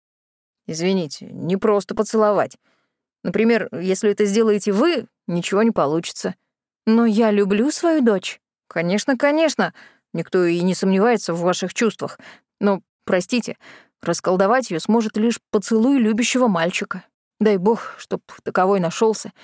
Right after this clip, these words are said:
Но знаете, если он ошибется в своих чувствах, Катя не проснется никогда». Яна Семеновна растерялась.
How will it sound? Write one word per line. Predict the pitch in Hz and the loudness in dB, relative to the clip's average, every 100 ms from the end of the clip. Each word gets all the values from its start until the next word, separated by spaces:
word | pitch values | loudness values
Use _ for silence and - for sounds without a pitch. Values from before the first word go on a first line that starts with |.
| - _ _ _ | -20 _ _ _
Но | 170 | -2
знаете, | 175 196 170 - | 0 0 0 -4
если | 160 - | -6 -2
он | 180 180 - _ _ _ _ | -2 -2 -4 _ _ _ _
ошибется | 180 180 208 285 - 151 | -6 0 2 0 -2 -6
в | 170 | -6
своих | - 147 - | -4 -4 -2
чувствах, | - 175 - - - - _ _ | -6 -4 -10 -14 -16 -20 _ _
Катя | - 165 190 196 | -4 -2 -2 0
не | 196 | 0
проснется | 196 170 - 185 180 180 170 185 _ _ _ _ _ _ _ | 0 -2 -2 -4 -4 -6 -8 -10 _ _ _ _ _ _ _
никогда». | 170 180 175 165 120 - _ _ _ _ _ _ _ | -2 2 0 0 -4 -6 _ _ _ _ _ _ _
Яна | 202 233 220 | 2 2 2
Семеновна | 208 226 226 226 208 214 | 0 0 2 2 2 2
растерялась. | 208 208 - 233 202 156 180 - | 2 -2 0 0 0 -2 -6 -10